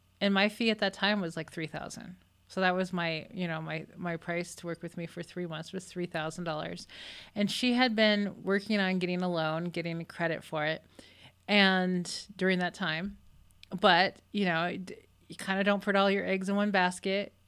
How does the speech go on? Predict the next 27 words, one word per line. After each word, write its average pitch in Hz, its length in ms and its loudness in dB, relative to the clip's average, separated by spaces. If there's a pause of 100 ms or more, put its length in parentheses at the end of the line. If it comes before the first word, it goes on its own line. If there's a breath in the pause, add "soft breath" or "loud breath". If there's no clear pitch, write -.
(400)
You 180 300 0
let 170 240 0
the 202 80 0
universe 185 880 0 (580)
bring 185 280 4
it 196 120 0
to - 160 -2
you, 180 400 0
however 170 260 -2
it's 165 120 -8
gonna 202 140 -2
bring 196 200 -2
it 175 140 -4
to - 120 -8
you, 156 200 -4
right? 180 420 -6 (1700 loud breath)
And 190 120 4
I 175 80 6
didn't 190 240 0
wobble. 170 320 2
I 180 80 2
knew 175 160 -2
she 190 160 -2
was 196 100 -6
gonna 208 180 -2
get 175 200 0
it. 180 220 0